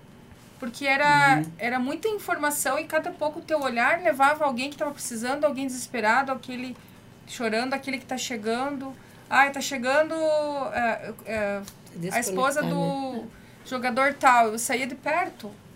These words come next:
Speaker 1: né? E aí eu me enxergava e vinha, porque eu não queria aquele momento,
Speaker 2: Uhum.
Speaker 1: né? De nós criar um ambiente de,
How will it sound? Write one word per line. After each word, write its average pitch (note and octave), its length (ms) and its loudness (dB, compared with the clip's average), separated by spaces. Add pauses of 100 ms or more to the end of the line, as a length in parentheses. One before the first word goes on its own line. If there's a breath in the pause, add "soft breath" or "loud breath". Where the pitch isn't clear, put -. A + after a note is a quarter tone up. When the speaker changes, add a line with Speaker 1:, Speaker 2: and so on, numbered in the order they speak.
(500)
Speaker 1:
né? A3 600 -6
E A#3+ 80 0
aí A#3 180 2
eu C#4 140 4
me D4 100 -2
enxergava B3+ 640 2
e D4 40 -6
vinha, D4 200 -6
porque C#4 200 -10
eu C4 60 -4
não B3 140 -8
queria C4 300 -6
aquele C4 220 -8
momento, G#3 540 -6 (380)
Speaker 2:
Uhum. D3 340 -4 (140)
Speaker 1:
né? G3+ 260 -12 (200)
De G#3 80 -12
nós G3 260 -6
criar G3+ 300 -2
um A#3 100 -2
ambiente A3+ 420 -4
de, G3 300 -6